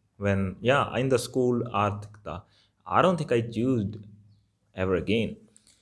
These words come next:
The thing is, because mostly people here don't talk about, like, a financial things. It's not a thing. It's mostly thing in,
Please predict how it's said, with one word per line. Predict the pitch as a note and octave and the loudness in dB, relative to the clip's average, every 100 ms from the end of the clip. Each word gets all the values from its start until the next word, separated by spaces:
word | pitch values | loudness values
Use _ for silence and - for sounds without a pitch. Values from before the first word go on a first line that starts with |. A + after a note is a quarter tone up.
| _ _ _ - | _ _ _ -12
The | |
thing | - F3+ A3+ C4 | 0 4 4 4
is, | G#3+ | 4
because | E3 - D#3 | 2 6 6
mostly | D#3 F3 A#3+ - B3+ | 6 6 6 2 -2
people | B3+ A3 G#3+ G#3+ | 0 -2 4 4
here | D#3+ E3 D#3+ | 4 4 4
don't | D#3+ D#3 D#3+ | 4 2 0
talk | - - - E3 E3 | -10 -14 2 4 4
about, | A2 A2 F#2 - - | 0 2 2 0 -6
like, | G#2+ F#2 | -4 -4
a | G2 - | -6 -6
financial | A#2 G#2+ G#2+ G2+ G2+ G2+ | 0 0 0 -2 -2 -2
things. | F#2 F#2+ F#2+ G2 - - | -2 -2 -4 -6 -14 -12
It's | A#2+ | -12
not | - - | -8 -8
a | - | -8
thing. | - C3+ A2+ | -2 0 2
It's | - - | 0 -2
mostly | D#3 F2 - F#3 | -2 -2 0 0
thing | F#3 - C3 C3 B2 | -2 -2 -2 -2 -4
in, | B2+ A#2+ A#2 | -4 -4 -4